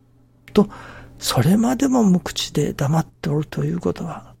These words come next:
これはおかしなことですね。今から、それこそこの汽車に乗れば、この飛行機に乗れば飛行機が落ちる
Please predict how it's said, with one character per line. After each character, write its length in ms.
こ 160
れ 140
は 200
お 100
か 160
し 160
な 140
こ 140
と 120
で 120
す 180
ね。 200
今 180
か 140
ら、 760
そ 160
れ 80
こ 120
そ 640
こ 120
の 260
汽 60
車 160
に 140
乗 120
れ 80
ば、 220
こ 140
の 100
飛 120
行 200
機 140
に 100
乗 140
れ 100
ば 160
飛 100
行 200
機 120
が 100
落 260
ち 60
る 60